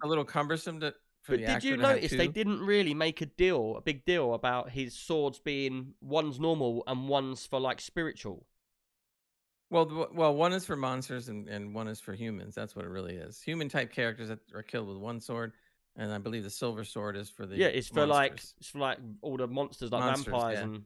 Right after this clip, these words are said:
Speaker 2: whatever.
Speaker 1: Well,
Speaker 2: So,
Speaker 1: the,
Speaker 2: um,
Speaker 1: the other thing that I, that I kinda missed in the first season is he didn't use a lot of his, uh, mystical powers 'cause he
Speaker 2: Mm.
Speaker 1: has,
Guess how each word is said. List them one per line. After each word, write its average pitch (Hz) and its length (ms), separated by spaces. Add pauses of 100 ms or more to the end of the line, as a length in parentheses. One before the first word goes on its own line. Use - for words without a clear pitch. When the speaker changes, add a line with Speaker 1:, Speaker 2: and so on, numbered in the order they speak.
Speaker 2:
whatever. 110 480 (240)
Speaker 1:
Well, 175 220
Speaker 2:
So, - 0
Speaker 1:
the, 175 160
Speaker 2:
um, 170 80
Speaker 1:
the 180 100
other 233 160
thing 214 180
that 156 100
I, 147 120 (100)
that 139 100
I 131 80
kinda 156 400
missed 139 320
in 127 100
the 104 80
first 202 320
season 110 280
is 110 100
he 160 100
didn't 123 220
use 147 260
a 117 60
lot 117 240
of 113 100
his, 107 360
uh, 107 340 (320)
mystical 156 360
powers 92 440
'cause 131 160
he 123 80
Speaker 2:
Mm. - 20
Speaker 1:
has, 117 320